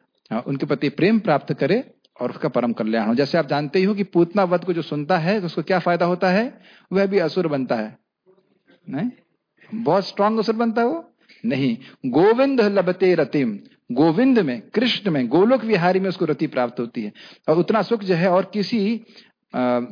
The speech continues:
level की भक्ति में नहीं है। समझ में आया? आदमी सोचेगा नहीं, "अरे, कृष्ण को जहर देने के लिए आई, मारने की नीयत से आई, मांस खाने और शराब पीने वाली बच्चों, sorry, शराब नहीं, खून पीने वाली असुर, असुरी राक्षसी,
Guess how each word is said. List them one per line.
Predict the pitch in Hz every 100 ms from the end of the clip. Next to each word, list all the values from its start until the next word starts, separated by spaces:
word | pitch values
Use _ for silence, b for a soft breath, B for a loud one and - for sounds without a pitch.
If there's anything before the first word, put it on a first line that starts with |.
| 131
level | 151 180
की | 180
भक्ति | 131 131 147
में | 123
नहीं | 107 101
है। | 92 _ _ _ _ _ _ _ _ _ -
समझ | 143 151
में | 147
आया? | 143 170 - B B B B
आदमी | 143 185
सोचेगा | 190 190 262
नहीं, | 262 196
"अरे, | 147 185 262 269 - _ _ _
कृष्ण | 160 175 - 214
को | 208
जहर | 156 143 190
देने | 175 185 190
के | 190
लिए | 156
आई, | 147 214 151 - b b _ -
मारने | 131 143 175 220
की | 214
नीयत | 185 180
से | - 160
आई, | 151 185
मांस | 135 113 131 208 214
खाने | 165 175 185 190
और |
शराब | - 143 196 208
पीने | 208 190
वाली | 170 160
बच्चों, | 143 175 - 254 -
sorry, | 196 165
शराब | 143 175 165
नहीं, | 131 113 b b -
खून | 208 269
पीने | 233 226 220
वाली | 196 196
असुर, | 160 180 180 -
असुरी | 139 - 190 202 127 -
राक्षसी, | 143 151 190 - 170